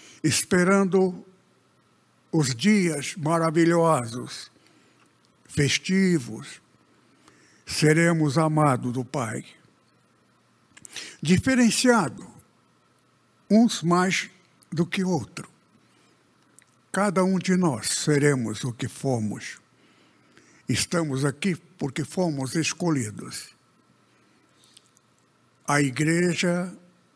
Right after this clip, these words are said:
dos escolhidos. Ele falou comigo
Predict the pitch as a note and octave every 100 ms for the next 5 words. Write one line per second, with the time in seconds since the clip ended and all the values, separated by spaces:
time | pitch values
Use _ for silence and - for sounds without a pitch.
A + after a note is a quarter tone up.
0 | _ B2+ C3 D#3 E3 D#3+ D3 - - -
1 | _ _ _ D#3+ C#3+ - E3+ F3 F#3 B2+
2 | - - - - _ _ _ _ _ _
3 | _ _ _ _ _ _ _ _ _ _
4 | _ _ _ _ _ _ _ _ _ _
5 | E3 F3+ D#3 - D#3+ D3 D#3+ D3+ D#3+ E3
6 | D#3+ -